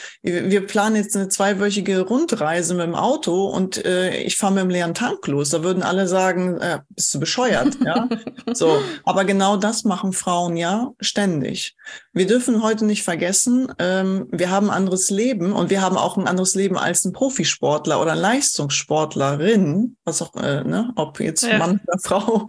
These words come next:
Speaker 2: Ja.
Speaker 1: <laughs> sind bei den Frauen. Die machen vierundzwanzig sieben nichts anderes, als sich auf das zu fokussieren, was sie zu tun haben.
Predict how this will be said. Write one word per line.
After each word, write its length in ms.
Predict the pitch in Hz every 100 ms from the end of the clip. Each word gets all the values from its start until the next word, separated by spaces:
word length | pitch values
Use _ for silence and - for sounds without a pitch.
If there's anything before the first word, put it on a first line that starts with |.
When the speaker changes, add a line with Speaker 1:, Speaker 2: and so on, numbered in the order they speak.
| - 214
Speaker 2:
Ja. 160 | 208 -
Speaker 1:
<laughs> 100 | 226
sind 160 | - 214
bei 80 | 180
den 200 | 180 175
Frauen. 500 | - 165 165 220 - - - - - - -
Die 100 | 196
machen 320 | 214 277 302
vierundzwanzig 720 | - 240 294 311 233 226 196
sieben 300 | 190 233 220
nichts 300 | 214 214 -
anderes, 640 | - 214 277 165 160 196 -
als 300 | 175 214 -
sich 220 | 214 -
auf 300 | 175 185 -
das 380 | - 170 202 -
zu 100 | -
fokussieren, 880 | 214 208 208 196 - 202 202 214 214 156
was 240 | 175 -
sie 100 | 190
zu 160 | - 185
tun 400 | - 269 202 160
haben. 420 | 151 147 -